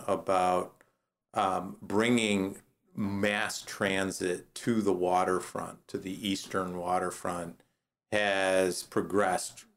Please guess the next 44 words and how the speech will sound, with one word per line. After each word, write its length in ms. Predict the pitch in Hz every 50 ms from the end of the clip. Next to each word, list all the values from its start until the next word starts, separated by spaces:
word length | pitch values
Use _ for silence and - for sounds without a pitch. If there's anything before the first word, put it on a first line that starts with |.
| _ _ 101 _
radically. 800 | 95 95 95 95 90 87 87 - - - 113 107 110 110 101 - _ - _ _ _ _ _ _ _ _ -
Um, 560 | 113 107 101 98 95 95 92 92 92 98 101
you 60 | 113
know, 80 | 101 90
when 240 | 92 95 90 92 92
we 100 | 95 90
first 380 | - - - 147 143 135 -
got 160 | - 107 92 95
here, 100 | 98 95
it 160 | 92 98 95
was 200 | 92 92 - - _ _ _ _ _ _
like, 220 | 110 90 90 90 101
number 220 | 98 95 92 180
fifteen 800 | - - - - 110 - - - - 117 104 104 98 90 87 87
on 180 | 87 87 87 87
the 80 | 85
list 440 | 85 90 92 92 87 - - - -
of 280 | 95 87 85 82 - -
transit 640 | - - 113 98 95 95 95 85 92 90 - -
priorities. 840 | - - 87 85 87 95 104 101 95 87 87 87 85 85 87 - - - - - _ _ _
And 80 | 127 139
that's 160 | 160 175 -
a 40 | 180
very 200 | 160 170 156 123
natural 540 | 110 107 107 107 110 - - - 117 101 -
thing, 380 | - - - 151 135 101 95
because 220 | 90 92 - 101 92
when 80 | -
you're 80 | 95 -
talking 320 | - - 156 160 - -
about 200 | 127 107 101 -
extending 640 | 85 - - - - - 113 110 110 104 104 98 95
mass 240 | 95 92 - - -
transit 760 | - - 104 101 104 104 104 104 104 - 98 185 - - _ _ _ _ _ _ _ _ _ _
into 400 | - 160 160 156 - - 147 127
an 140 | 113 104 101
area 680 | 101 101 101 104 107 107 107 104 101 98 92 92 90 90
where 380 | 87 90 92 90 90 95 - -
nobody 680 | 98 92 95 98 107 110 117 110 110 101 95 90 92 90
lives, 480 | 90 92 110 117 110 85 92 101 - -
which 180 | 104 101 -
is 120 | 101 87 -
the 100 | - 87
case 440 | - - 95 90 87 87 - -